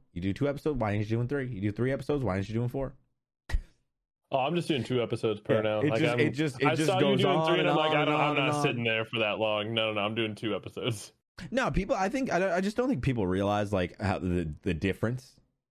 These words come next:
Speaker 1: of, uh,
Speaker 2: Yeah.
Speaker 1: like, the difference between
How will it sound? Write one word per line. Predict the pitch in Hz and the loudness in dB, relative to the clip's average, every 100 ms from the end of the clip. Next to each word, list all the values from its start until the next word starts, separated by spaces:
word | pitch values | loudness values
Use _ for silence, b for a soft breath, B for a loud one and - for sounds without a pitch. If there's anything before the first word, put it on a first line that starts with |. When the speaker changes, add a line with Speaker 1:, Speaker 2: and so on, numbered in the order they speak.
| _ _ _ _ _ _ | _ _ _ _ _ _
Speaker 1:
of, | 98 95 87 | 0 0 0
uh, | 92 87 85 82 85 | 0 2 0 -2 -4
Speaker 2:
Yeah. | - _ | -12 _
Speaker 1:
like, | 101 92 85 - _ _ _ _ _ _ _ | -2 0 -2 -8 _ _ _ _ _ _ _
the | 139 | -4
difference | 117 156 - 202 - | 0 0 0 -4 -2
between | 170 165 156 156 151 139 127 | -4 -2 -2 0 -2 -2 -4